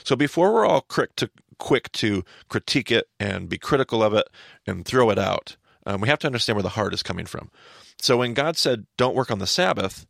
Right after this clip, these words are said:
they had to decide what that meant.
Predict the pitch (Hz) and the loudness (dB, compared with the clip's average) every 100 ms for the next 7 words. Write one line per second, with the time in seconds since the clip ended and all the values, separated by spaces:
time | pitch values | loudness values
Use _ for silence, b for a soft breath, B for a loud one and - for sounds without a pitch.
0 | b b b - 135 180 156 110 101 - | b b b 2 2 2 -2 -2 -2 2
1 | 165 123 98 104 98 107 107 101 104 117 | 2 2 0 -4 -2 0 0 0 0 -2
2 | - | -2